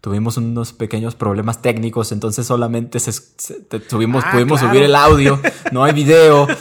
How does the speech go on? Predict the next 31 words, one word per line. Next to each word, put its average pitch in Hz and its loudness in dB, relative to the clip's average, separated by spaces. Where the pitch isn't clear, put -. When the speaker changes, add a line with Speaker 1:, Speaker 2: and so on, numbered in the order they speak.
Speaker 1:
Entonces 139 0
a 160 6
mí 170 2
me 165 2
da 170 4
mucho 175 0
gusto 175 2
que 113 0
ahorita 151 0
sí 170 -4
va 160 2
a - 4
haber 151 -2
video 143 -4
de 117 -2
esta 139 -12
película 120 -6
que - -16
nadie, 175 2
nadie, 196 -2
pues, 139 -6
se-, 160 0
seguramente 202 2
nadie 208 2
nos 180 0
escuchó 147 0
porque, 165 -4
pues, 107 -12
no 117 -8
había 135 -8
video. 123 -8